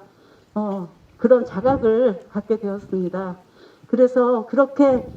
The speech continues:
추모식을 매년 갖기 시작한 지 어느덧 칠 년이 되었습니다. 어,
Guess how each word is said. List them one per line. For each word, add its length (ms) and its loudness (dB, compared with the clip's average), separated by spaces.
추모식을 560 0
매년 320 0
갖기 320 -10
시작한 520 -6
지 340 -6
어느덧 460 -2
칠 220 -4
년이 280 0
되었습니다. 800 -8
어, 400 -10